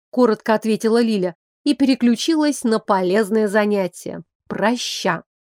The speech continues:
Если кто понимает, ценнейшая вещь. Изготавливается легко, а научиться с ней обращаться? Да какой ребёнок не осваивал прощу и рогатку? Рогатку чаще, ладно.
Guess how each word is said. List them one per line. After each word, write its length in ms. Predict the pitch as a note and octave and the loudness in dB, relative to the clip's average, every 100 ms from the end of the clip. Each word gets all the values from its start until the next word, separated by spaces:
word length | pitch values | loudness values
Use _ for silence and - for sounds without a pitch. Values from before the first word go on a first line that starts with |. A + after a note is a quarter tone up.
| _ - | _ -2
Если 420 | C#4 E4 - C4+ | 0 2 0 -2
кто 260 | - B3+ | 0 0
понимает, 680 | A#3 G#3 G3+ G3 A3+ C#4+ C#4+ - - | 2 0 2 2 0 -2 -4 -8 -16
ценнейшая 880 | - C4+ C4+ C#4 D#4+ - D4+ D4 | -2 2 4 4 2 0 0 0
вещь. 320 | C4 A3 G#3 - _ _ - | 2 -2 -4 -14 _ _ -2
Изготавливается 1000 | A#3+ A3+ C4+ E4 E4 C4+ G#3+ G#3+ G#3 A3+ | 2 4 4 4 2 2 4 2 2 0
легко, 500 | G#3 G3+ - B3+ B3+ _ | 0 0 -4 -6 -6 _
а 100 | B3 | 2
научиться 540 | B3 B3 - D4 B3 | 4 2 0 -2 -2
с 60 | A3+ | 0
ней 160 | B3 B3 | 2 2
обращаться? 760 | A3+ A#3 - D4+ D4 - - - | 2 0 0 -2 -2 -8 -10 -2
Да 140 | A3 | 2
какой 320 | D4+ D4+ D4 | 2 4 4
ребёнок 500 | C4+ A#3 F4 D#4+ C4 - _ A#3+ | 4 4 4 2 0 -6 _ 0
не 100 | B3+ | 2
осваивал 640 | B3 - A#3+ C4+ A#3+ A3 | 2 0 2 4 4 2
прощу 540 | - A#3 A#3 - D4 D4 | 2 0 0 -2 0 0
и 300 | A#3+ B3 A#3 | 2 0 2
рогатку? 640 | C4+ C4 A3+ - - - _ _ - | 2 2 -2 -2 -10 -18 _ _ -6
Рогатку 480 | - G#3+ G3+ - B3+ | -2 0 0 -2 -4
чаще, 460 | - G3 F3+ - F3 | 0 0 -2 -2 0
ладно. 360 | F#3+ D#3+ E3 | 0 -2 -6